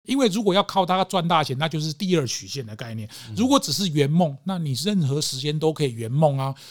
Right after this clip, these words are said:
Speaker 1: 所以套一句刘润说的，如果能够让自己创造更多的余裕，讲余裕可能各位觉得太文绉绉，讲本钱好了啦。如果你本钱够深，你要做什么都可以。但问题是从零到累积本钱够用的情况之下，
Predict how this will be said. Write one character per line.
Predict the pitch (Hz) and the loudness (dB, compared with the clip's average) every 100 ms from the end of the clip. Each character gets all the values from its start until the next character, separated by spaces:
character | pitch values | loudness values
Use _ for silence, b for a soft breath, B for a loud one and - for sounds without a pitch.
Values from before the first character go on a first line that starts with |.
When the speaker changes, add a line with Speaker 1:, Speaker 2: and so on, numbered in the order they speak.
| B B | B B
Speaker 1:
所 | - 190 | -2 0
以 | 226 156 | 0 -2
套 | - 214 190 | -2 0 2
一 | |
句 | 190 | 0
刘 | 185 156 | 0 2
润 | 190 175 | 2 2
说 | - 170 | 0 0
的， | 156 | 0
如 | 139 185 233 | 0 0 0
果 | 185 143 | 0 0
能 | 135 180 | 0 0
够 | 202 | 2
让 | 190 190 175 | 2 2 0
自 | 190 | -4
己 | 139 | -6
创 | 120 - 180 | -8 -6 -4
造 | 165 165 | -2 -2
更 | 196 175 | -2 0
多 | 180 | 2
的 | 175 170 | 2 0
余 | 147 156 165 185 214 | 0 0 2 4 6
裕， | 202 135 _ - | 6 2 _ -4
讲 | 143 139 | -2 0
余 | 151 196 | 2 2
裕 | |
可 | 180 135 | 2 -2
能 | 151 | -2
各 | 180 | 0
位 | 170 | -2
觉 | 147 | -2
得 | 147 | -6
太 | - | -6
文 | 156 131 151 | -4 -2 0
绉 | 156 147 | 0 0
绉， | 151 | -2
讲 | 151 139 160 | -4 -4 -4
本 | 139 110 | -6 -6
钱 | - 110 | -6 -4
好 | 113 90 | -6 -8
了 | 95 | -10
啦。 | 95 B B B B - | -12 B B B B -2
如 | 214 | 0
果 | 202 | 2
你 | 147 | 0
本 | 165 127 | -4 -6
钱 | 113 117 135 | -6 -6 -4
够 | 147 | -2
深， | 120 123 120 | -4 -8 -6
你 | 120 | -6
要 | 139 | -6
做 | 139 135 | -8 -10
什 | 107 | -12
么 | 98 | -14
都 | 104 120 | -14 -14
可 | - 95 | -14 -16
以。 | 95 B B | -16 B B
但 | - 185 | -6 -2
问 | 196 | 0
题 | 147 | -2
是 | 151 | -4
从 | 170 - 143 | -6 -6 -4
零 | 127 123 | -4 -2
到 | 143 147 | -2 -4
累 | 127 107 | -6 -10
积 | 107 147 | -8 -10
本 | 143 123 104 | -10 -10 -10
钱 | 104 107 113 - | -10 -10 -12 -8
够 | 202 151 131 | -4 -4 -4
用 | 165 139 | -4 -4
的 | 120 | -6
情 | - 120 | -10 -6
况 | 135 123 | -4 -4
之 | 120 | -6
下， | 135 | -4